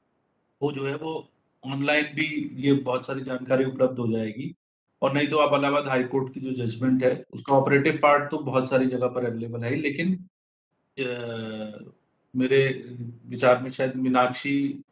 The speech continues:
जैन जी की एक पुस्त-, एक पुस्तक है, दो, दो पुस्तकें हैं, उसमें से एक पुस्तक के अंदर उन्होंने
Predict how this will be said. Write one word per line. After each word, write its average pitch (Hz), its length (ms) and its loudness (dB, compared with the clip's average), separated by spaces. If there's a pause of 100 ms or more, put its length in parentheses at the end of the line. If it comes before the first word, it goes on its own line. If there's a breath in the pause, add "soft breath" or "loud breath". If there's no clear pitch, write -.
जैन 139 220 6
जी 139 120 2
की 147 120 0
एक 139 180 0
पुस्त-, - 580 -10 (280)
एक 135 160 -2
पुस्तक 139 360 -4
है, 139 60 0
दो, 143 200 2 (160)
दो 143 200 2
पुस्तकें 147 300 -2
हैं, 151 80 6
उसमें 151 260 0
से 151 200 4
एक 156 140 0
पुस्तक 143 280 -4
के 147 100 -4
अंदर 143 180 0
उन्होंने 143 420 -6